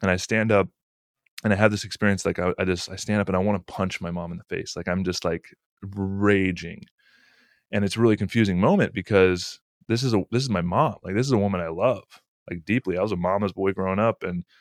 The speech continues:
I wanna, like, hurt her physically really bad,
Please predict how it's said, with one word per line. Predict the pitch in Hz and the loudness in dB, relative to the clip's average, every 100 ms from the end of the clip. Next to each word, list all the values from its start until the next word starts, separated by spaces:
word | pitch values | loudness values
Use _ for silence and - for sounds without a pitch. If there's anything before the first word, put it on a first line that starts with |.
| _ _ _ _ | _ _ _ _
I | 90 | -2
wanna, | 101 117 | 0 2
like, | 101 92 - _ - | 2 -2 -6 _ -14
hurt | - 139 131 - | 2 4 4 2
her | 90 80 - _ _ | -2 -2 -6 _ _
physically | - 131 104 92 85 95 | -2 -2 -2 -6 -6 -2
really | 120 107 | -2 0
bad, | 104 101 95 87 | 2 2 2 0